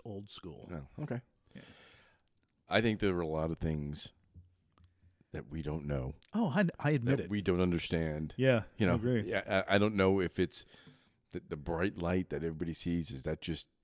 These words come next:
Speaker 1: Yeah.
Speaker 2: the synapses in our brain firing, trying to sor-, <laughs> just knowing that it's going out in one last surge to get things
Speaker 1: Could be.
Speaker 2: right?
Speaker 1: Could be.
Speaker 2: It, or is there something else? I don't know.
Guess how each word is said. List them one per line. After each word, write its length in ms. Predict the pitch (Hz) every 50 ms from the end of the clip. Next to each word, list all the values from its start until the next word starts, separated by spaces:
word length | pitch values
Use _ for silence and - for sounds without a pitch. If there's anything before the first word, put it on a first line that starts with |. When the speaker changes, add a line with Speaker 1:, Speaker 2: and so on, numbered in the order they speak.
| _ -
Speaker 1:
Yeah. 200 | 107 104 101 95 - - - -
Speaker 2:
the 80 | 90
synapses 680 | 87 - - 107 101 95 87 90 - - - 92 80 80
in 80 | 82
our 120 | 82 82 78
brain 500 | 71 - 82 85 87 87 90 90 87 87
firing, 800 | - - - 87 82 85 90 87 87 90 92 90 90 - - - _ _ _ - - -
trying 240 | - 92 87 90 87
to 80 | 87
sor-, 240 | - - - - 92 - - 143 151 -
<laughs> 220 | - - - -
just 180 | - 104 98 101
knowing 280 | 107 107 107 113 110 104
that 120 | 98 95
it's 100 | 92 -
going 300 | - 101 98 98 101 98
out 160 | 98 98 98
in 160 | 95 92 92
one 220 | 92 98 98 98 98
last 480 | 98 92 95 92 90 - - - -
surge 640 | - - - - 95 101 98 98 95 95 90 - -
to 80 | - 87
get 200 | 90 95 87 -
things 360 | - 95 95 92 90 87 - _ -
Speaker 1:
Could 220 | 131 127 117 101
be. 140 | 104 98 87
Speaker 2:
right? 360 | 80 101 92 95 104 110 117 - - - - -
Speaker 1:
Could 120 | 113 104
be. 140 | 104 101 92 -
Speaker 2:
It, 180 | - 113 123 - -
or 420 | 104 104 101 101 113 127 147 - _ _ _ _ _ _ -
is 240 | 85 85 85 85 82
there 200 | 85 87 101 101
something 340 | - - 110 110 - 123 117
else? 240 | 127 127 - - - - -
I 120 | 85 98
don't 160 | 120 127 107
know. 240 | 95 117 143 - -